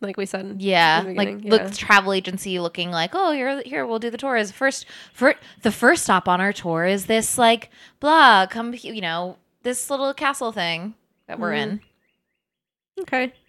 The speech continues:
Speaker 1: When they exit, the festival is still in full swing on the streets, but now with a darker tone as the day faded into a darker evening. The festival goers had traded in their red cloaks for black satin cloaks,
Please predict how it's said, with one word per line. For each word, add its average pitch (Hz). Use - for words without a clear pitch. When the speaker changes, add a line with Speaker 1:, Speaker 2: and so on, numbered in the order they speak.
Speaker 1:
When 254
they 277
exit, 233
the 233
festival 220
is 208
still 214
in 202
full 254
swing 196
on 185
the 196
streets, 180
but 180
now 202
with 214
a 180
darker 190
tone 180
as 165
the 180
day 175
faded 190
into 175
a 170
darker -
evening. 180
The 196
festival 269
goers 240
had 190
traded 226
in 185
their 160
red 180
cloaks 170
for 170
black 165
satin 170
cloaks, -